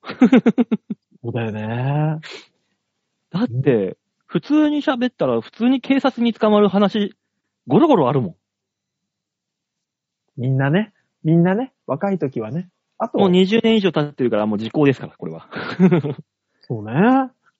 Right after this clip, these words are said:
Speaker 1: うん。
Speaker 2: あのー、この間、なんかのおじさんと、ね、あのー、多分おじいちゃんだと思うんですけど、あのー、
Speaker 1: うん。
Speaker 2: 酔っ払って、
Speaker 1: うん。
Speaker 2: 車運転した話をするおじいちゃんがいたんです。
Speaker 1: うん。
Speaker 2: ね。で、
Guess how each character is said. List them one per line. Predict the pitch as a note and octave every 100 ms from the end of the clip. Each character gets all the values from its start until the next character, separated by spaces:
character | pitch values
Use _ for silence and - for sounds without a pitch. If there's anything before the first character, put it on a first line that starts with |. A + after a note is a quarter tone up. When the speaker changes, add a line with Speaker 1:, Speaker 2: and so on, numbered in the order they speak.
| _ C3
Speaker 1:
う | B2
ん。 | A#2+
Speaker 2:
あ |
の | E3+
ー、 | F3+ F3 E3+ E3+ E3+ E3+ E3 D#3+
こ | D#3 F#3
の | E4+
間、 | E4
な | G3 C#3 C#3+ A3
ん | G#4+ G4+
か | A3
の | C#3
お | B2+
じ | C#3 D3+
さ | E3
ん | D#3+ D3+
と、 | D#3 D3 C#3 - _ _ _ _ _ -
ね、 | F3+ G3+ _
あ | C#3+
の | C#3 B2 A#2+ A#2 G2+
ー、 | _ _
多 | B3
分 | A#3+ C3+
お | D3+
じ | G#3
い |
ち | G3
ゃ | B2
ん |
だ | G#2+
と | A2+
思 | A#2
う | C3
ん |
で | G#2+
す |
け | -
ど、 | A2 A#2 - _ _ -
あ | A#2+
の | B2 B2 A2 A2
ー、 |
Speaker 1:
う |
ん。 | -
Speaker 2:
酔 | A#2 C3
っ |
払 | D3+ - E3+ F3
っ | F3
て、 | - B3+ C3 - _ _ _ _
Speaker 1:
う | F3
ん。 | D#3 E2+ -
Speaker 2:
車 | E3 D#3 D3
運 | D3+
転 | D3 D3
し |
た | D3
話 | C#3+ C#3+ C#3+
を | B2+
す | -
る | A#2+
お | A2+
じ | C3+
い | C3+
ち |
ゃ | A2
ん |
が | A2
い |
た | C#3
ん | B2+
で | A2+
す。 | - C3+ - _ _ _ _
Speaker 1:
う | D#3+
ん。 | C#3 E2+ _ _ _ _ -
Speaker 2:
ね。 | D3 - _ _ _ _ _ - -
で、 | D3+ D#3+